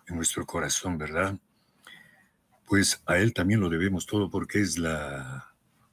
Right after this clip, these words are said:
parte esencial de lo que se refiere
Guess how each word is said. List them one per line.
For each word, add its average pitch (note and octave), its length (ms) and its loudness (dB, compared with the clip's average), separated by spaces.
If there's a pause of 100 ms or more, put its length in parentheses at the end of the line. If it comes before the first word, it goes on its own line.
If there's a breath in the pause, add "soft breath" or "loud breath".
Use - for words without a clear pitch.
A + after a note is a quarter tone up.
parte F#2+ 680 2 (840 loud breath)
esencial G#2 800 4 (300)
de F2+ 120 -6
lo D#2 100 -6
que - 100 -8
se - 160 -4
refiere F#2+ 500 0